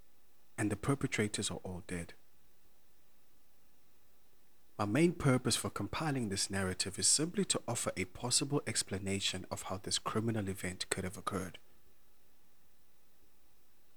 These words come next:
I believe that the persons mentioned above were all in probability the perpetrators of the murders,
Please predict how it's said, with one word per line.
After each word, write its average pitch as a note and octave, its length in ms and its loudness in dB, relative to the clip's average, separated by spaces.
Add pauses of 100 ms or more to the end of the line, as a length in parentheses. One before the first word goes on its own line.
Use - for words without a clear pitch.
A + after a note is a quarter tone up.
(100)
I A#2 80 8
believe A2 440 4
that G#2+ 140 -4
the G#2+ 60 0
persons B2+ 560 4
mentioned G#2+ 400 2
above G2+ 460 0
were G2 180 4
all D3 280 4
in G2+ 160 2
probability B2 1000 2
the F#2+ 80 2
perpetrators G#2+ 760 2
of G2 140 -2
the G#2+ 80 -8
murders, G#2 520 0